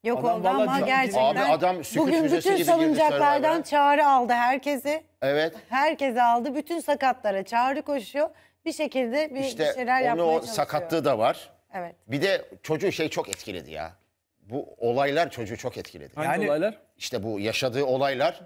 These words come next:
Speaker 4: Gerçekten iki,
Speaker 3: Abi
Speaker 4: üç hafta
Speaker 3: atamadı
Speaker 4: oldu.
Speaker 3: üzerinden Semih, bak atamadı, görüyoruz abi, Çağrı bu değil.
Speaker 4: Yok yok, o şey olayı dedi ya burada,
Speaker 3: Ne?
Speaker 4: herkese saygılı olacaksın falan, o, o çok etkiledi.
Speaker 3: Hayır, hayır, bu olayları üzerinden atamadı. O olaylar adamı çok etkiledi ve adamda şöyle bir şey oldu. Ben tabii ben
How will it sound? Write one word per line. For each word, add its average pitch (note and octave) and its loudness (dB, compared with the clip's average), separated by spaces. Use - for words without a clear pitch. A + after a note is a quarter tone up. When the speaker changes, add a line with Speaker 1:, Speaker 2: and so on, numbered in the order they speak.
Speaker 4:
Gerçekten G3+ 0
iki, G3 0
Speaker 3:
Abi E3 0
Speaker 4:
üç F3 -4
hafta D3+ 0
Speaker 3:
atamadı A3+ 2
Speaker 4:
oldu. F#3+ -2
Speaker 3:
üzerinden C#3+ -2
Semih, E3+ -4
bak A#2+ -2
atamadı, F#3 0
görüyoruz D3+ 2
abi, F3 2
Çağrı C#3 0
bu D3 -2
değil. F#3 -2
Speaker 4:
Yok G3+ 2
yok, G#3 2
o G3 0
şey A3+ 2
olayı G#3+ 4
dedi E3+ 0
ya A#3+ 2
burada, E3 0
Speaker 3:
Ne? F#3 4
Speaker 4:
herkese F#3 2
saygılı E3+ 2
olacaksın D#3 -2
falan, D3+ 0
o, E3+ 0
o F#3+ 2
çok F3+ -6
etkiledi. C#3+ -2
Speaker 3:
Hayır, F#3+ 0
hayır, G#3 0
bu D3+ 0
olayları G3+ 2
üzerinden E3 -2
atamadı. C3 -2
O F#3+ 4
olaylar D#3+ 2
adamı D3 -2
çok E3 -6
etkiledi B2 -4
ve F3 0
adamda F3 0
şöyle F#3 0
bir D#3 -4
şey G3 0
oldu. B2+ 0
Ben A#2+ -2
tabii D#3+ 0
ben E3+ 0